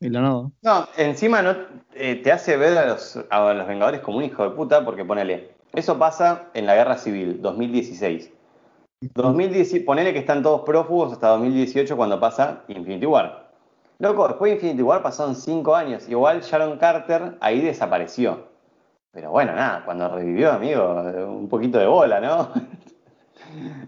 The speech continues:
Speaker 2: No sé, boludo.
Speaker 1: Re hijo de
Speaker 2: Joder.
Speaker 1: puta, man.
Speaker 2: Claro, ah, no, ya está, gracias, amiga. Ah, y otra cosa es que si de verdad John Walker es el mejor soldado que hay, ¿qué queda para los otros, no? Tipo, unos pelotudos, ¿no? Porque el chabón parece como re inestable, boludo.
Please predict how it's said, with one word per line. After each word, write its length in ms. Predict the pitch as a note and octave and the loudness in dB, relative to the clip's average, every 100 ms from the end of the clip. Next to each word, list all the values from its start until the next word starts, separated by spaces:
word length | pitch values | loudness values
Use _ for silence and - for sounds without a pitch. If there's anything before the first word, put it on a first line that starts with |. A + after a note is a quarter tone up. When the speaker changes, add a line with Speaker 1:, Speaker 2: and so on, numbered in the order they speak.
| - | -10
Speaker 2:
No 220 | G#2+ G#2+ | -4 -2
sé, 240 | B2 C3 | 2 2
boludo. 280 | F#2+ G2 G2 | 2 0 0
Speaker 1:
Re 120 | F#2+ D3+ | 2 2
hijo 160 | E3 | 4
de 80 | D#3 | 4
Speaker 2:
Joder. 200 | B2 E3+ | 4 4
Speaker 1:
puta, 140 | C3 B2 | 2 -4
man. 240 | C3 C3 _ _ _ - | -10 -14 _ _ _ -2
Speaker 2:
Claro, 460 | F3 G3+ F3+ D#3 | 4 4 6 4
ah, 180 | F#3 F#3+ | 2 2
no, 100 | F#3+ | 0
ya 80 | E3+ | -2
está, 160 | E3+ E3+ | 2 2
gracias, 300 | E3+ D3 C3 | 2 -2 -4
amiga. 520 | C#3 D3 A2 F#2 - _ - - _ | -2 0 0 -2 -14 _ -20 -20 _
Ah, 200 | F3+ F3+ | 0 0
y 60 | D#3+ | -2
otra 220 | F#3 F3+ | -6 0
cosa 360 | F#3+ E3+ D#3+ F3 - | 0 2 0 -2 -4
es 120 | C#3+ B2 | -8 -2
que 440 | C#3+ A#2+ A#2 A#2 | 0 0 -2 -6
si 280 | - - B2 | -16 -2 0
de 120 | A#2+ | 2
verdad 280 | A#2+ C3 G3+ | 2 2 0
John 200 | - C#3+ | 0 0
Walker 300 | C#3 E3+ E3+ | 0 0 -4
es 120 | - - | -6 -4
el 80 | A2+ | -4
mejor 540 | G#2+ C3+ B2+ G#2 - - _ | 0 0 0 -10 -14 -20 _
soldado 440 | - G#2+ B2+ C3+ G#2+ | -4 0 2 2 0
que 120 | G2+ | 0
hay, 400 | A2+ D#3 C#3+ B2 | 0 0 -6 -6
¿qué 140 | B2 B2 | -4 2
queda 220 | C#3 A#2 | 2 2
para 120 | G2 | -4
los 160 | F#2+ E3 | -4 -4
otros, 280 | C3 F#2 | -2 -4
no? 220 | F#2+ B2 A#2+ | -2 -2 -2
Tipo, 160 | F#2 G2 | -6 -6
unos 160 | A2 | -6
pelotudos, 600 | - F#2 G2 C#3 F#2+ F2+ | -6 -4 -2 0 0 -2
¿no? 140 | F#2 - _ _ _ _ _ _ _ _ | -10 -20 _ _ _ _ _ _ _ _
Porque 220 | - F#2 | -8 -4
el 60 | F#2+ | -2
chabón 580 | - A#2 E3 D3+ G#2 F#2 | 2 2 2 -4 -8 -2
parece 340 | G#2 A2+ A2+ G2+ | -2 -2 -4 -4
como 280 | F#2+ F#2+ G2 | 0 0 2
re 120 | B2 | 2
inestable, 560 | A#2+ B2 C3+ A#2 F#2 | 0 0 -2 -2 -4
boludo. 360 | F2+ G2 G2+ | -8 -8 -12